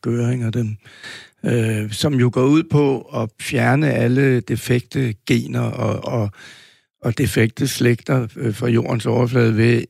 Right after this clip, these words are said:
og, øh, i Danmark ved at tvangssterilisere mærkelige individer, eller nogen, man anså for at,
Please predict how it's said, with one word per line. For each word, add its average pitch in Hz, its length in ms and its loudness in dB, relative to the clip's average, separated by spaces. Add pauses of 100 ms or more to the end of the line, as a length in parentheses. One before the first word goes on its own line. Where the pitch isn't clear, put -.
(140)
og, 107 340 -4
øh, 101 180 -4
i - 160 -8
Danmark 117 420 2 (140)
ved 135 160 0
at - 240 -2
tvangssterilisere 110 1300 -2 (960)
mærkelige 113 600 0
individer, 117 600 0
eller 113 140 2
nogen, 117 280 2
man 104 360 0
anså 107 500 -2
for 113 340 0
at, 95 260 -2